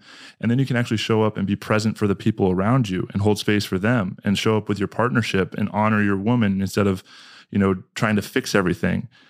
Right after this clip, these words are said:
And I know I'm going deep into this, but there's a lot to it. And I think we're evolving as a society into this more balanced way. And in order for even females to feel honored, it's not about feminism, you know, and females. It's like, how do we create a healthy man so that we can hold the space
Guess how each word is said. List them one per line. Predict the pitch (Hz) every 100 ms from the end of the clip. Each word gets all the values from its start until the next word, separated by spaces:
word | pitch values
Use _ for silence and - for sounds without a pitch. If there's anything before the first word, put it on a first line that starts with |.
| _ -
And | 107
I |
know | 127
I'm | 123
going | 120 110
deep | 107 110 110
into | 101
this, | 92 -
but | 98
there's | 107
a | 107
lot | 101 104 117 - -
to | - 110
it. | 131 165 - _
And | 107
I | 101
think | - 117 104
we're | 104 107
evolving | 98 95 98 110 113 104
as | 101
a | 95
society | - - 95 101 123 165 170 - - - -
into | 107 107
this | 101 104
more | 110 92
balanced | 95 98 110 104 -
way. | 95 101 135 -
And | 104 104
in |
order | 101 120 120
for | 113 110 104
even | 123 117 113 104 95 _ _ _
females | _ 117 120 123 123 120
to | 117
feel | - 120
honored, | - 120 135 147 147 _
it's | 110 104
not | 127
about | 123 117 117 104 _ -
feminism, | - 113 113 104 101 98 95 - -
you |
know, | 101 95
and | 92
females. | - 120 101 92 90 -
It's | 107 -
like, | 107 98 - _ _ -
how | 117
do | 135
we | 120
create | - 117 104
a |
healthy | 95 113 113 104
man | 95 104 104
so | 98
that | 95
we | 95
can | 95
hold | 107 101
the | 92
space | - 104 104 98 -